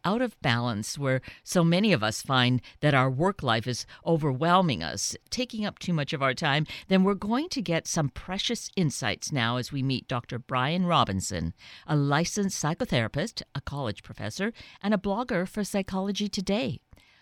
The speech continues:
Brian is also an author, and he's joining us with his latest book, Hashtag Chill, Turn Off Your Job and Turn On Your Life.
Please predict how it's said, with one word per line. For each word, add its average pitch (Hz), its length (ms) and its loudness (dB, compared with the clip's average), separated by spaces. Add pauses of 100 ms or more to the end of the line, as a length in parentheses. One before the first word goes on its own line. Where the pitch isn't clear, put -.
(120)
Brian 147 340 2
is 127 140 0
also 131 340 -2
an 123 100 2
author, 123 380 0
and 113 120 0
he's 123 220 -2
joining 156 400 0
us 127 200 0
with 127 120 -6
his 117 200 -6
latest 113 420 -4
book, 117 300 -6 (460)
Hashtag 165 500 -2
Chill, 110 400 -6 (320)
Turn 220 180 0
Off 170 240 0
Your 202 80 -2
Job 220 400 -4 (300)
and 135 260 2
Turn 180 420 0
On 147 240 2
Your 131 280 0
Life. 95 400 -6